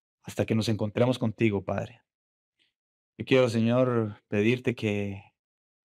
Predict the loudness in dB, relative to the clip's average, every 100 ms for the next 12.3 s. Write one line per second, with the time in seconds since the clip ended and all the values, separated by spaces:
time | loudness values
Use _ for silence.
0 | -6 -4 0 2 2 -2 -2 0 0 0
1 | -4 -2 0 -2 -2 -6 -6 -6 -10 -14
2 | _ _ -12 -4 -2 0 0 0 0 0
3 | -2 -2 -4 -6 -10 _ -20 -20 -10 -4
4 | 0 2 2 2 2 0 0 2 2 4
5 | 4 2 0 0 2 0 -2 -2 0 -2
6 | 0 -2 -2 -2 -4 -4 _ _ _ 0
7 | 0 2 4 4 2 0 -2 -2 -4 -2
8 | -6 -6 -8 -18 _ _ _ -6 -4 2
9 | 4 6 4 0 -6 _ _ -12 -2 2
10 | 4 4 4 2 2 2 2 2 -2 0
11 | 0 0 0 -2 -4 -2 0 4 4 2
12 | -4 -10